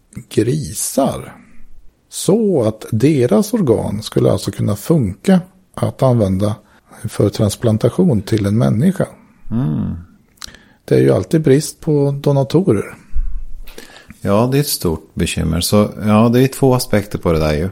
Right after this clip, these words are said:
Speaker 2: Det ena är ju då att då utnyttjar vi grisarna till en sak till.
Speaker 1: Japp.
Speaker 2: Det andra är, vill,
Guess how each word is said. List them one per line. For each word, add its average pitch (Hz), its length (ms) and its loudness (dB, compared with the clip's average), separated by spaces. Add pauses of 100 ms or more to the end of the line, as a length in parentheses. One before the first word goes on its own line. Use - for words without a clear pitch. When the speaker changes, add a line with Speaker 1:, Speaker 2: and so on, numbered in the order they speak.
Speaker 2:
Det 98 200 0
ena 104 260 4
är 104 120 4
ju 95 160 4
då 87 140 2
att 90 280 -2
då 101 260 -2
utnyttjar 110 540 2
vi 90 80 0
grisarna 90 500 2
till 90 120 2
en 82 140 2
sak 80 240 -2
till. 110 280 2 (340)
Speaker 1:
Japp. 117 200 4 (540)
Speaker 2:
Det 101 180 2
andra 98 400 2
är, 85 360 2
vill, 95 300 0